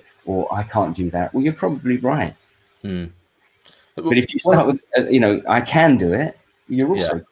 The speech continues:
Speaker 1: probably right.
Speaker 2: So one of my, one of my final questions is, when you get that negative thought, so when that sort of devil pops up on your shoulder and starts whispering in your ear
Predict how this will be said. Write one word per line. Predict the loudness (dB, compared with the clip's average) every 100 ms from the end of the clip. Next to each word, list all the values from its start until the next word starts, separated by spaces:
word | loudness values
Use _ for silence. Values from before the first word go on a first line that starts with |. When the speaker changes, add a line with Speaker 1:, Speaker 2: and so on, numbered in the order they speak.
| _
Speaker 1:
probably | -8 -6 -4
right. | -4 -8 _ _ _ _ _ _ -4
Speaker 2:
So | -2 -2 -6
one | -6 0 4
of | 6
my, | 6 6 4 2 -8 -20 _
one | 0
of | 2
my |
final | 2 2 0 0
questions | -4 -4 -6 -12 -12
is, | -12 -12 -16 _ _ _ _ _ _ _ _ _ _ _ _ _ _
when | -2 0 2
you | 0
get | 0 0 0 0
that | -2 0
negative | -2 -4 -8 -10
thought, | -8 -6 -4 -6
so | -4
when | -4 0
that | 0 0 -4
sort | -6 -4
of | 2
devil | 2 2 -4
pops | -6 -6 -4
up | -6 -8
on | -10
your | -10
shoulder | -6 -6 -4 -6 -8 -10 _ _ _ _ _ _ _ _ _ -6
and | -2
starts | 2 2 2
whispering | 0 0 0 0 2
in | 0
your | 0 -2 0
ear | -2 -6 -14